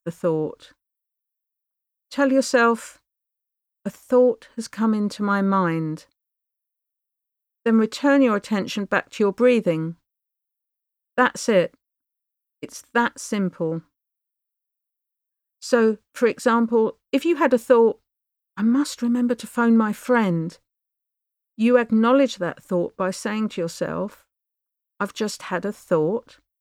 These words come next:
that I need to remember to phone my friend." What's the point? What,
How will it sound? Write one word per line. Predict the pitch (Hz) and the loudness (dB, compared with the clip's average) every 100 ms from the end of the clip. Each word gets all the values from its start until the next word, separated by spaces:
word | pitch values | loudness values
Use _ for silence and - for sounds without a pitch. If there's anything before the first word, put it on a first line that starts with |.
| _ | _
that | 214 226 | -6 -4
I | 220 | -2
need | 208 196 190 | -2 -2 -6
to | - | -6
remember | 196 190 180 180 185 185 _ | -4 -2 -2 -2 -4 -6 _
to | 240 | -10
phone | - 175 190 190 | -4 -4 -2 -4
my | 196 | -4
friend." | 208 - 240 220 175 160 160 - _ _ _ _ _ _ _ _ _ _ _ _ _ _ _ _ _ _ _ _ _ _ _ _ _ _ _ _ _ _ _ | -6 -4 -2 0 0 -4 -8 -12 _ _ _ _ _ _ _ _ _ _ _ _ _ _ _ _ _ _ _ _ _ _ _ _ _ _ _ _ _ _ _
What's | 339 330 - | -2 -2 -2
the | - | -4
point? | 269 254 226 170 156 - - _ _ _ _ _ _ _ _ _ _ | -2 0 2 0 -2 -10 -20 _ _ _ _ _ _ _ _ _ _
What, | - 254 302 - - | -6 2 2 2 -6